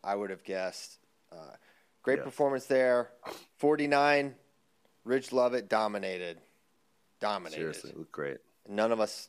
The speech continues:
Speaker 1: saw that coming. We thought
Speaker 2: Yeah.
Speaker 1: we
Speaker 2: It was,
Speaker 1: obviously
Speaker 2: I
Speaker 1: thought
Speaker 2: even, I
Speaker 1: victory
Speaker 2: even
Speaker 1: was
Speaker 2: said, "I
Speaker 1: possible.
Speaker 2: want him to win." I even
Speaker 1: Wow.
Speaker 2: said that. "I want this. I like this guy. I want him to win." But given how their last match looked, I, I just couldn't envision it. And, um,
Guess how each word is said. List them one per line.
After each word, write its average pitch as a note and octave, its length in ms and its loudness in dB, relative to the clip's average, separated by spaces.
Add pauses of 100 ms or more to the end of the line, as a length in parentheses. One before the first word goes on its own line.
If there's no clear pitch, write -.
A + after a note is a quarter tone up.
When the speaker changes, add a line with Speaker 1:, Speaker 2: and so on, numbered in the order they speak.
(160)
Speaker 1:
saw F2+ 260 -10
that - 160 -10
coming. B1 300 -20 (840)
We A#2 80 -6
thought A#2 300 0 (120)
Speaker 2:
Yeah. F#2+ 280 2 (140)
Speaker 1:
we - 100 4
Speaker 2:
It E3 60 6
was, C#3 120 4
Speaker 1:
obviously B2+ 180 6
Speaker 2:
I C#3 40 0
Speaker 1:
thought F3+ 60 6
Speaker 2:
even, E3+ 60 6
I C#3 40 2
Speaker 1:
victory D#3+ 280 4
Speaker 2:
even F#3 120 2
Speaker 1:
was G#3 80 -2
Speaker 2:
said, F#3 80 4
"I F#3+ 40 2 (100)
Speaker 1:
possible. C3+ 180 2
Speaker 2:
want G3 160 4
him G3 80 -4
to C3+ 120 0
win." F2 320 -4 (580)
I B2 80 4
even A2+ 100 2
Speaker 1:
Wow. A2+ 60 -2
Speaker 2:
said E3+ 220 0
that. D3 200 2
"I - 100 -2
want A#2+ 300 0 (100)
this. A#2+ 200 -4
I G2+ 100 0
like B2+ 260 0
this C3 140 -6
guy. G2+ 200 0
I F#2 40 -2
want G2+ 220 -2
him G2 60 -12
to F#2 40 -8
win." A2+ 300 -4
But F#2 240 -6
given G#2+ 420 -6
how G#2+ 240 0
their G#2+ 140 -4
last G2 260 -2
match F#2+ 300 -6
looked, A#2 340 -6
I, F#2 280 -4 (540)
I G2+ 100 -6
just G#2 220 -6
couldn't A2+ 220 -4
envision G2 540 -4
it. E2 200 -2 (140)
And, E2+ 300 -4
um, D#2+ 340 -2